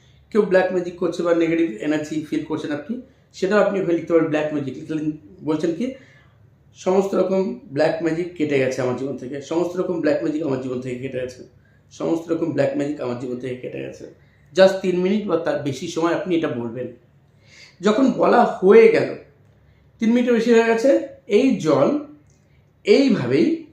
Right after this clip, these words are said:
সারা রাত আপনি ঘরের যে কোনো জায়গায় রেখে দিন, যে কোনো জায়গায় রেখে দিলেন।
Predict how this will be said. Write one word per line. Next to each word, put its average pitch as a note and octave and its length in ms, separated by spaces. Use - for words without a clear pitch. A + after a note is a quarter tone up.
সারা G#3 460
রাত B3+ 200
আপনি F3+ 300
ঘরের E3 280
যে E3 160
কোনো F3+ 160
জায়গায় E3 260
রেখে C3 180
দিন, G#2+ 220
যে A#3 400
কোনো G#3+ 200
জায়গায় B2 360
রেখে G3 240
দিলেন। B3 360